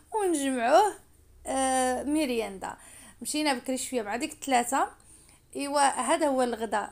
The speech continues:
اللي وجدت وديته للباركي. هزيت، آه، هزيت الدجاجات حطيتهم في الالومنيوم لويتهم صافي باش ما بقاش نقوي عليا الطباصل. المهم كلشي بالطوموبيل، اصلا الباركي قريب،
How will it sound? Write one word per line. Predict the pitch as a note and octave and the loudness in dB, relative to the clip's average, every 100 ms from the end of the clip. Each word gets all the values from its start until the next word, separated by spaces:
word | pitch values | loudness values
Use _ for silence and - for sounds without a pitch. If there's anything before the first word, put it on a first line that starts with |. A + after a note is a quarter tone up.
| - | -8
اللي | A#3 A#3+ | -2 4
وجدت | F4+ C4 G#3 F4+ - B3+ | 4 4 0 -2 -4 -6
وديته | G#3 G3 D#4+ E4+ E4 | -6 -4 -2 0 0
للباركي. | C4 - A#3+ B3 C#4+ F4 F4+ | 0 0 0 0 -2 0 0
هزيت، | B3 G#3 B3 - - | 0 -2 -4 -4 -4
آه، | A#3+ A3+ A3 A3 - - - | -2 0 0 -2 -6 -12 -12
هزيت | B3 A#3+ A3+ A#3 A#3+ | -4 -2 -2 -4 -6
الدجاجات | G3 A#3 A3+ A3 - | -2 -2 -2 -4 -6
حطيتهم | - - A#3+ A#3 A3+ | -10 -6 -6 -4 -8
في | - | -8
الالومنيوم | A#3+ A3+ A#3 A3+ A3 G#3+ G#3+ | -8 -2 -2 -2 -4 -6 -8
لويتهم | G#3 - - - C4 F#4+ - - - - - - - - - | -10 -10 -6 -2 2 2 0 -18 -20 -20 -20 -20 -20 -20 -2
صافي | - D#4 - F4 | 4 4 4 0
باش | E4 D#4+ | 2 2
ما | D4+ | 0
بقاش | C#4 F4 F4 | 0 0 2
نقوي | E4 C#4+ C#4 C4+ D4 C#4+ | 0 -2 -4 -4 -2 0
عليا | A#3+ B3+ | 2 2
الطباصل. | B3+ - A3+ A#3+ - G4 - - | -2 -2 -2 0 2 0 -2 -2
المهم | G4 D#4 | 0 0
كلشي | - E4 - F4 D#4+ | 0 -2 2 2 0
بالطوموبيل، | C#4+ C#4+ F#4+ G4+ A4 A4+ A4 | -2 -2 0 2 4 2 2
اصلا | E4+ - F4+ | 4 4 2
الباركي | E4+ D#4+ D#4 D4 | 2 2 2 -8
قريب، | - C4+ D4+ | -4 0 0